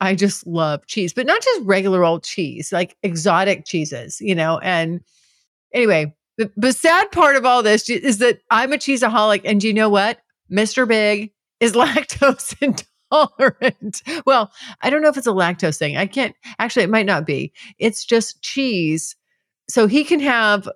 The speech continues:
basically mozzarella on pizza if it's cooked and, like, that's good. But he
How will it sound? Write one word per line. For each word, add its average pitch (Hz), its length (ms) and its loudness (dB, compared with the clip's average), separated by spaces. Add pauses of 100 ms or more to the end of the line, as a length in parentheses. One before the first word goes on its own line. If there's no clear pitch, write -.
(160)
basically 214 600 0
mozzarella 180 720 2
on 170 220 0
pizza 160 560 -4 (100)
if 196 140 -6
it's 185 240 -8
cooked - 500 -2 (140)
and, 175 540 -2
like, 202 260 -2
that's 180 280 -2
good. 165 260 -4
But 196 100 0
he 208 240 -6